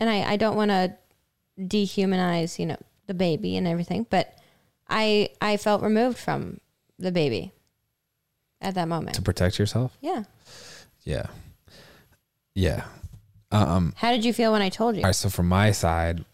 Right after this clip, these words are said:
Speaker 2: we were having, we were making pizzas.
Speaker 1: <laughs>
Speaker 2: I go outside to call my mom. Come back. Well, I,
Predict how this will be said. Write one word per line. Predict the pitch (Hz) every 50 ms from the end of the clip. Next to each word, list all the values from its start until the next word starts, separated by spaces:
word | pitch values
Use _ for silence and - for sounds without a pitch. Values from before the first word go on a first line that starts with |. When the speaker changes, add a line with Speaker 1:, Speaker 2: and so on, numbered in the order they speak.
| _ -
Speaker 2:
we | 92 92
were | 92
having, | 92 92 87 85 - 95
we | 98
were | 87 85
making | 92 92 92 95 90
pizzas. | - - 92 87 - - 85 82 85 - - - - 254 - - -
Speaker 1:
<laughs> | - - -
Speaker 2:
I | 92
go | 95 98
outside | 95 95 - - 92 92 92 87 82 - - - - _ _ -
to | - -
call | - 92 92 90
my | 87 85
mom. | 82 82 85 85 85 78 76 78 80 85 - - - 302 269 - - - - - - 539 - - - _ _ _ _ _ -
Come | - - 107
back. | 104 98 95 - - - -
Well, | - 117 120
I, | 120 117